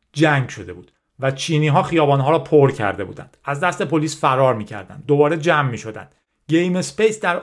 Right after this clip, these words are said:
آشوب بود و او با پسرهای لات مست در کافه بحث می‌کرد. آلو پوری می‌خورد و چای سر می‌کشید، طوری که انگار فقط یک روز معمولی دیگر است.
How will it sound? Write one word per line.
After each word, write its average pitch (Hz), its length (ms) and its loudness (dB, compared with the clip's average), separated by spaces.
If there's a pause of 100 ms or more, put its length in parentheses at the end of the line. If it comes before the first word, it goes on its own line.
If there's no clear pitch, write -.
آشوب 156 500 2
بود 98 220 -14 (380)
و 143 60 -2
او 220 380 -2 (140)
با 151 140 4
پسرهای 151 580 0
لات 160 340 0
مست 170 400 -4 (200)
در 135 160 2
کافه 135 340 -2
بحث 127 420 -2
می‌کرد. - 240 -20 (180)
آلو 139 300 2
پوری 147 280 0
می‌خورد 220 380 0
و 147 100 2
چای 131 300 0
سر 104 200 -10
می‌کشید، - 500 -20 (260)
طوری 151 200 -2
که 143 140 -6
انگار 165 380 0 (160)
فقط 151 340 0
یک 160 200 0
روز 147 220 -2
معمولی 120 540 0
دیگر 107 280 -12
است. - 220 -20